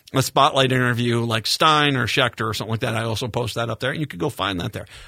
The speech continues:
I don't think I'm gonna be posting that stuff on Twitter anymore because there's just,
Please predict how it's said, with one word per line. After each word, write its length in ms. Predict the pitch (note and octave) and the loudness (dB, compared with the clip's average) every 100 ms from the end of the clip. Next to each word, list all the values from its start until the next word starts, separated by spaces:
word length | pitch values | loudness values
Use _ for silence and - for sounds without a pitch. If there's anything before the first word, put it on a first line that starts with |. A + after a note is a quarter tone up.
| - - - | -20 -8 0
I 140 | D3+ | 2
don't 180 | F3 D#3 | 4 2
think 160 | E3+ | 0
I'm 100 | D#3 | 2
gonna 140 | D3+ C#3 | 2 2
be 100 | C3+ | 2
posting 400 | C#3+ C#3+ - A#2 | 2 2 0 -2
that 140 | A2 | -2
stuff 260 | - A2+ G#2+ | -2 -4 -2
on 180 | G#2 F3 | -4 -2
Twitter 300 | C#3+ D3+ A2 | -2 -2 -2
anymore 340 | G#2 - - _ _ _ _ _ _ _ _ _ | -6 -12 -18 _ _ _ _ _ _ _ _ _
because 840 | C#3 B2 C#3+ B2+ B2 A#2 - - - _ _ _ _ - - - - - - | -4 2 4 4 2 0 -2 -4 -10 _ _ _ _ -20 -20 -20 -20 -20 -18
there's 640 | E2+ E2+ D3 C#3+ C#3+ C#3 | -16 -12 0 4 6 4
just, 340 | D3+ C3+ - | 2 0 -2